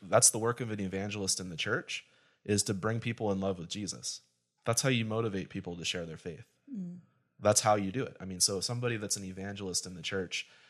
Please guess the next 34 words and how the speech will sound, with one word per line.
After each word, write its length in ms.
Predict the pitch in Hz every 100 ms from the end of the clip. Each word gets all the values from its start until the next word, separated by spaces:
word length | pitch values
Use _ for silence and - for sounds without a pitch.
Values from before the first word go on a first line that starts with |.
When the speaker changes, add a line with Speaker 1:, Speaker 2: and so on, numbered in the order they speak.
| _ -
Speaker 1:
their 140 | 98
focus 500 | - 110 110 110 -
is 140 | 101
the 100 | 98
Lord, 480 | 101 101 98 98 95
bringing 300 | 101 101 101
people 460 | 95 104 104 95 -
to 120 | -
look 260 | 92 117 123
at 160 | 110 113
him, 260 | 113 113
to 80 | 95
focus 440 | - 104 98 101 104
on 120 | 95
him. 280 | 98 98 95 - - - _ _ -
When 180 | 101 98
people 260 | 131 98
do 280 | 85 120 98
that, 260 | 82 78 - _ -
when 160 | 104 101
it's 220 | 90 -
really 160 | 113 98
powerful 480 | - 104 107 113 95
in 60 |
their 100 | 87
life, 380 | 87 98 139 - _ _ _
all 180 | - 110
of 120 | 104
a 40 | 104
sudden 360 | - 113 104
they 100 | 98
have 160 | 98 98
a 60 | 95
lot, 360 | 95 104 -